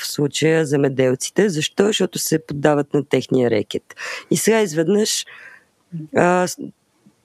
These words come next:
такива субсидии, които са до сто хиляди лева, няма да бъдат облагани с данъци. И всичко, за което беше целият вой уж да не се правят богатите по-богати, да има някакво по-справедливо разпределение на субсидии и така нататък, отива на кино.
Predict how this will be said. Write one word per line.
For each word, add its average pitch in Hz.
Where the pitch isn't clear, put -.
такива 180
субсидии, 175
които 175
са 165
до 165
сто 165
хиляди 147
лева, 202
няма 165
да 147
бъдат 151
облагани 139
с 123
данъци. 98
И 156
всичко, -
за 170
което 160
беше 147
целият 151
вой 139
уж 139
да 139
не 131
се 135
правят 131
богатите 131
по-богати, 131
да 131
има 139
някакво 135
по-справедливо 131
разпределение 135
на 127
субсидии 143
и 117
така 123
нататък, 135
отива 139
на 120
кино. -